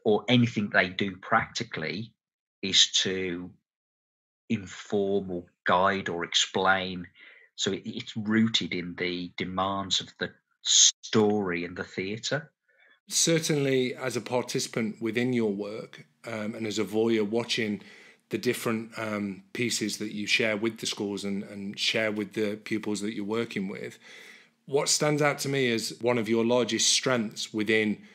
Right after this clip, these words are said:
Speaker 2: the T I E practice is the Playhouse's ability to storytell. And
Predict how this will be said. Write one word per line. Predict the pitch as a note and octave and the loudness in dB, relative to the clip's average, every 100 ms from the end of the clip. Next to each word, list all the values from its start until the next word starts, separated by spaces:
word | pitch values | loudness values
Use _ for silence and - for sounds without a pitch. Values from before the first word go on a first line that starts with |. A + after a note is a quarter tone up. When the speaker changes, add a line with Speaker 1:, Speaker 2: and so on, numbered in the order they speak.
| - _ _ _ _ _ _ _ - | -20 _ _ _ _ _ _ _ -6
Speaker 2:
the | |
T | A#2+ - B2+ | -2 4 4
I | A#2 | 6
E | A#2+ A2 | 2 2
practice | A#2+ C3 - A2 F#2+ | 0 -2 -2 -8 -8
is | - C#3+ A#2+ | -4 -2 -2
the | B2 | -4
Playhouse's | G#2 B2 A2+ A#2 A2+ - G#2+ | -2 -2 0 -2 -4 -4 -2
ability | G#2 A2+ A2 - G#2+ | 0 0 -2 -2 -6
to | - | 0
storytell. | - - B2 C3 C3 - D3 E3 - _ _ _ - - - _ _ - | 0 0 0 0 0 -2 -2 -4 -8 _ _ _ -20 -20 -20 _ _ 2
And | B2+ B2 A2+ | 4 4 0